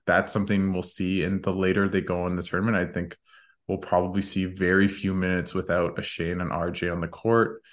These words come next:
Um, even a Nikhil, like, I just think that's the way this team's gonna go. The problem is, is let's say they're playing Spain in the last game in the second round, and they just barely beat Brazil in a close game,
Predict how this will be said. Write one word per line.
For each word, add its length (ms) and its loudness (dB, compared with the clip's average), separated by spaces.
Um, 480 -2
even 320 2
a 80 -2
Nikhil, 640 0
like, 220 -2
I 80 0
just 200 -6
think 200 -2
that's 500 -2
the 80 0
way 480 0
this 200 -4
team's 260 -6
gonna 160 -4
go. 240 2
The 100 2
problem 440 2
is, 200 4
is 320 -4
let's 180 0
say 140 4
they're 140 4
playing 280 4
Spain 720 2
in 100 0
the 80 -2
last 380 2
game 240 0
in 80 2
the 80 -4
second 380 -2
round, 500 2
and 280 0
they 80 4
just 380 0
barely 400 6
beat 260 2
Brazil 380 2
in 80 4
a 60 2
close 360 0
game, 640 4